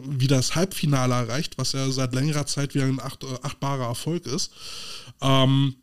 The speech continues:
dass man halt sagt, okay, dann ist dieses Jahr, äh, vielleicht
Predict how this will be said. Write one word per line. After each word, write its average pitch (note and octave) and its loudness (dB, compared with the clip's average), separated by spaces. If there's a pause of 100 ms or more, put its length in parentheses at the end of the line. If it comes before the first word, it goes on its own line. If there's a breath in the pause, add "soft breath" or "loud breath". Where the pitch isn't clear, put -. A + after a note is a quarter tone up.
(880)
dass - -2
man D3 4
halt C3+ 4
sagt, C#3+ -4
okay, - 2
dann D3+ 4
ist - -2
dieses F#3+ 0
Jahr, F3 -2
äh, D#3 2
vielleicht - -2